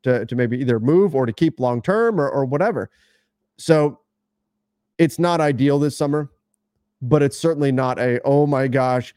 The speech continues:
we have to do this right now. I don't care what the cost is." You don't have to move D'Angelo Russell if teams are gonna make you pay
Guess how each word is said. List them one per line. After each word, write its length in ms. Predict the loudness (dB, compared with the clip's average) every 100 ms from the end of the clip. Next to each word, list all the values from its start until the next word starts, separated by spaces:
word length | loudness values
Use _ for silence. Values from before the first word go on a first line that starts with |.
| -6
we 200 | 0 2
have 240 | 0 -2
to 100 | -2
do 140 | 0 2
this 200 | 0 -2
right 220 | -2 -2
now. 160 | -2 0
I 100 | -2
don't 140 | -2
care 160 | -2 -2
what 140 | -2
the 60 | -4
cost 340 | -4 -4 -8
is." 180 | -14 -16 _ -2
You 120 | 0
don't 200 | 0 -4 _ -6
have 280 | -4 -4 _
to 80 | -8
move 300 | -6 -6 -8 _ _ _ _ _ -6
D'Angelo 340 | -2 0 0
Russell 440 | -2 -4 -6 -12 -16 _ _ _ 0
if 180 | 0
teams 300 | 0 -2 0
are 80 | -2
gonna 200 | -2 -2
make 300 | -2 -4 -4
you 80 | -10
pay 480 | -6 -2 0 -2